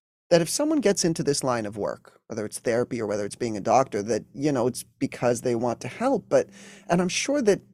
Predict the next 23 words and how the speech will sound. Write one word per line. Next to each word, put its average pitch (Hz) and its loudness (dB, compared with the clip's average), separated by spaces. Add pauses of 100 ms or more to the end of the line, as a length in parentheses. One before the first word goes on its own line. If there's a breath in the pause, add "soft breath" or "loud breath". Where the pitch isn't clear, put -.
(120)
at, 170 2 (180)
at, 156 2
at 143 -4
least 175 0
some 165 4
level, 135 4
they 113 0
all 120 4
want 117 -4
to 107 -2
help. 127 -2 (120)
But 120 4 (1080 soft breath)
when 170 4
they 208 6
haven't 180 -2
dealt 98 2
with - -16
this - -6
kind 87 -8
of - -14
thing 127 -6 (420)
or 139 8 (500)
any 180 -2